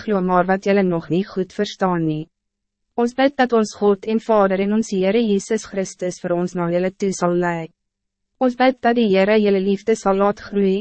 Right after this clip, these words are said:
en dat julle vol sal word van liefde vir mekaar en liefde vir almal, soos ons ook lief is vir julle. So sal die Heere julle in julle harte laat glo dat julle heeltemal aan God behoort.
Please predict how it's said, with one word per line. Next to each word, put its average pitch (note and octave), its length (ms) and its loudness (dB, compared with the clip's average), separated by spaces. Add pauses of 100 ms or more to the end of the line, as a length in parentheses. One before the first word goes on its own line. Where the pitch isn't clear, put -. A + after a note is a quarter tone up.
en F#3+ 140 0
dat F#3+ 180 2
julle A3 240 4
vol B3 320 2
sal A#3 300 4
word F#3+ 260 2
van G3+ 240 -2
liefde G3+ 380 2
vir G#3+ 180 -2
mekaar F#3+ 540 0
en F#3 100 0
liefde F#3+ 380 0
vir G3 160 -2 (120)
almal, E3+ 380 0 (240)
soos - 320 -4
ons G#3 240 -2
ook G#3+ 240 0
lief G3 320 2
is E3+ 220 -6
vir F#3 160 -4
julle. E3+ 240 -2 (760)
So B3+ 320 4
sal B3 160 4
die D4 140 2
Heere G#3+ 320 4
julle F3+ 320 0
in F#3 80 0
julle G#3 180 2
harte F3 380 0
laat F#3+ 180 -2
glo F3 240 -2
dat F3 160 -4
julle F3+ 240 0
heeltemal G3+ 480 0
aan F3+ 300 0
God F3+ 180 -2
behoort. E3+ 460 -4